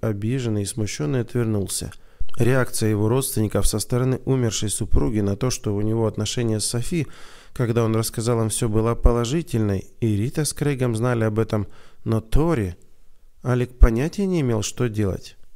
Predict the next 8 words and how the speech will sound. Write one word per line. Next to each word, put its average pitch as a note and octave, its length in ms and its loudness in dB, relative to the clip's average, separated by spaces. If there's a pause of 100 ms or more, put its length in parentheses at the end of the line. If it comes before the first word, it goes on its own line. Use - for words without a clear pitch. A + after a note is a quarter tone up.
(560)
Тема D3+ 300 0
была A2 260 0
снята, D#3+ 480 -2
и C3 120 0
семья D3 400 -2
провела A#2+ 440 2
день A#2+ 240 0
отлично, A2+ 600 -4